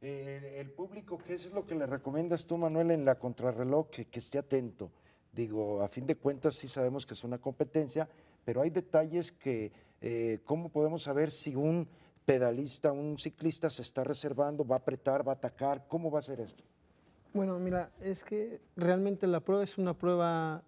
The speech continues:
Speaker 2: eh, un poco complicada porque, pues como es por tiempos, tú tienes que estar desde el principio de la prueba muy atento a la prueba.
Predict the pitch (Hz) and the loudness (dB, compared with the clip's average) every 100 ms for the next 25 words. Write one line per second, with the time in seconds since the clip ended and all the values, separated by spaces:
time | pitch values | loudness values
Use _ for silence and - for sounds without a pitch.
0 | - 180 170 151 165 156 165 143 151 196 | -8 -2 -2 0 -2 0 -2 0 0 4
1 | 185 160 - 147 - 151 147 139 - _ | 4 2 -2 -2 -2 -2 0 -2 -6 _
2 | _ _ _ - 156 - 165 190 - 196 | _ _ _ -4 -4 0 0 0 2 0
3 | 170 - 214 214 214 - - 160 185 160 | 0 2 2 2 -2 -4 -6 -2 -2 -2
4 | - - 175 156 143 147 - 147 - 175 | -6 -2 -2 0 0 -2 -2 -4 -4 0
5 | 202 180 170 175 185 180 160 160 165 160 | 2 2 0 0 0 0 -2 0 2 2
6 | - 156 143 151 139 180 170 | 0 -2 0 -2 0 2 2